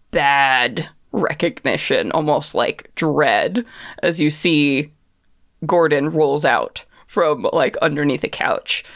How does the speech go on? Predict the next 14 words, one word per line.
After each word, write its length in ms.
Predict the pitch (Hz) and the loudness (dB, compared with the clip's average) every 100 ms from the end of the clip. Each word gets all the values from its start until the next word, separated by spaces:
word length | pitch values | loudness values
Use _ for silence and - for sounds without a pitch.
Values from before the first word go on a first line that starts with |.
| - - | -20 -4
and 120 | 165 | 0
looks 240 | 143 143 - | 0 0 0
up 260 | 139 - | 0 0
and 320 | - 156 151 - | -2 -2 -4 -4
kind 180 | 180 | -4
of 80 | - | -4
quivers 800 | - - 175 151 151 143 156 269 | -6 0 2 4 4 4 2 2
like 220 | - - - | 2 2 2
a, 180 | 143 135 | 2 4
a 120 | 156 | 2
vine 380 | 147 165 170 165 | 2 2 4 2
at 240 | 143 - | 2 0
you. 420 | 165 147 143 143 - - - - - _ _ | 2 4 4 2 -2 -16 -20 -20 -20 _ _
What? 760 | - 165 160 160 - - - | -8 -2 0 0 0 -4 -10